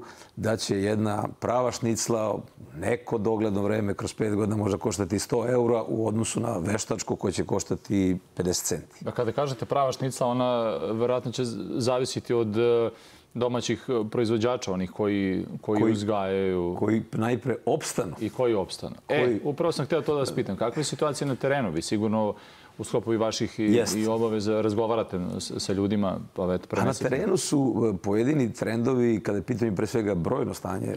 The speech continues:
Speaker 1: ovaj, stočnog fonda i stoke, negativni. Poslednji popis poljoprivrede, to je pre-, bilo prošle godine, nam je pokazao da je možda samo pčelarstvo u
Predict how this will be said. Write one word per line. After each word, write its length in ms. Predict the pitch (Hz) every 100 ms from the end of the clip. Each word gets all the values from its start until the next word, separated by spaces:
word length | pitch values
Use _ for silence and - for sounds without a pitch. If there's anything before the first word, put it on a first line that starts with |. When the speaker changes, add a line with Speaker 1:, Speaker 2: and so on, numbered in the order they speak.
| 107
Speaker 1:
ovaj, 160 | 98 90
stočnog 360 | 101 - 98
fonda 400 | - 107 113 107
i 40 | 98
stoke, 320 | 113 110 120
negativni. 500 | 139 113 - 82 - - _ _ - -
Poslednji 340 | 107 117 110
popis 360 | 92 107 - 98
poljoprivrede, 680 | 107 98 104 107 110 135 143 - - - - _ _
to 100 | -
je 60 | 92 -
pre-, 100 | 104
bilo 260 | 95 101 95
prošle 320 | 104 - 101
godine, 240 | 104 120
nam 140 | 120 101
je 60 |
pokazao 480 | 95 101 107 101 120
da 120 | 104
je 80 | 104
možda 220 | 107 101
samo 240 | 92 117 98
pčelarstvo 520 | - 120 101 -
u 60 | 101